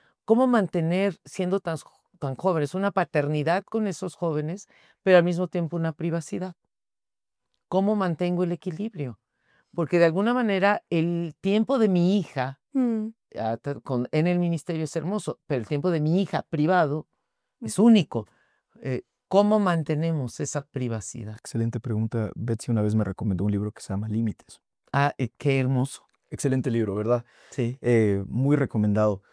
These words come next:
Speaker 3: Y algo que captábamos era, yo, yo soy primera generación, eh, en lo ministerial.
Speaker 1: Ok.
Speaker 3: Betsy ya es segunda generación. Y, y yo muchas de las cosas he ido aprendiendo en el camino.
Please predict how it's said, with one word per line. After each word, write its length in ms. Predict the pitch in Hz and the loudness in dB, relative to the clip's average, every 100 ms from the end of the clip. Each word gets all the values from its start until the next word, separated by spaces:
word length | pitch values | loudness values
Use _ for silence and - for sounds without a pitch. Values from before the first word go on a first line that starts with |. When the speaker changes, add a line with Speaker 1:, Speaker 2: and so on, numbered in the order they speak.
| _ _ _ | _ _ _
Speaker 3:
Y 380 | - 117 110 95 - | -2 2 2 0 -2
algo 220 | 127 139 | 0 0
que 120 | 131 | -2
captábamos 560 | 120 113 - 117 123 113 | -6 -4 2 2 2 0
era, 220 | 107 107 - | 0 -2 -2
yo, 160 | 113 - | -2 0
yo 160 | 123 | -2
soy 140 | 120 127 | -2 -4
primera 300 | 117 113 113 | 0 0 0
generación, 680 | 107 104 - 117 110 110 - - | -2 -4 -4 -4 -4 -4 -8 -8
eh, 440 | 104 98 101 - - | -6 -6 -8 -12 -10
en 180 | 101 | -6
lo 80 | 101 | -2
ministerial. 640 | 98 98 - 110 120 123 _ _ _ _ _ | -2 -2 -4 -4 -4 -4 _ _ _ _ _
Speaker 1:
Ok. 120 | 127 | -2
Speaker 3:
Betsy 460 | 117 117 120 110 101 | 2 2 4 2 2
ya 140 | 98 | -2
es 100 | 95 | -4
segunda 340 | - 107 123 120 | -4 -4 -2 -2
generación. 580 | 101 95 92 - 92 - _ _ _ _ _ _ | -4 -6 -8 -8 -8 -10 _ _ _ _ _ _
Y, 420 | - 110 101 95 - - | 0 2 2 -2 -6 -10
y 220 | 110 104 | -4 0
yo 140 | 110 | 0
muchas 300 | 110 120 127 | 2 0 0
de 80 | 110 | -2
las 100 | 98 | -2
cosas 260 | - 107 104 | -4 -6 -4
he 40 | |
ido 140 | 101 104 | -2 -4
aprendiendo 500 | - 101 101 104 113 | -4 -4 -2 -2 -2
en 80 | 104 | -4
el 80 | |
camino. 460 | - 107 131 117 98 | -6 -6 -4 -4 -8